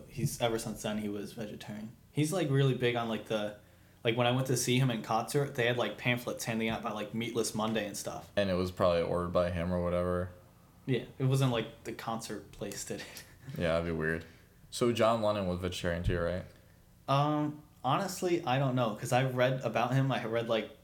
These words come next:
Speaker 1: that entire book that's somewhere over there that's, like, that
Speaker 2: The
Speaker 1: thick.
Speaker 2: big face on him.
Speaker 1: Yeah, and I'm really not sure. I know he went some kind of thing, but,
Speaker 2: Yeah.
Speaker 1: like, they use different terms that mean different things. So, like, he either went, like, vegetarian or he went, like,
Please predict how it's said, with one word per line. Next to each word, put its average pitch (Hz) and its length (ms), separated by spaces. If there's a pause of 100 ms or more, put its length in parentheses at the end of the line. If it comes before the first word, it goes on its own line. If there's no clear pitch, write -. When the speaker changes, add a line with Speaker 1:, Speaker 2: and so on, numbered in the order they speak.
Speaker 1:
that 107 180
entire 110 300
book 113 300
that's 110 180
somewhere 113 300
over 113 200
there 113 220
that's, 110 220
like, 104 100 (160)
that 113 260
Speaker 2:
The 90 60
Speaker 1:
thick. 113 100 (100)
Speaker 2:
big 82 60
face 85 280
on 87 100
him. 90 120 (180)
Speaker 1:
Yeah, 131 240 (320)
and 123 260
I'm 117 240
really 156 220
not 143 240
sure. 135 180
I 117 100
know 131 120
he 143 100
went 156 220 (180)
some 120 460
kind 139 240
of 147 120
thing, 156 440 (100)
but, - 140
Speaker 2:
Yeah. 85 340
Speaker 1:
like, 120 160
they 123 80
use 135 220
different 147 360
terms 123 560
that 107 140
mean 113 260
different 113 380
things. 117 340
So, 113 340
like, 110 340
he 123 160
either 135 160
went, 127 160
like, 113 140
vegetarian 123 880
or 117 80
he 113 80
went, 120 160
like, 110 240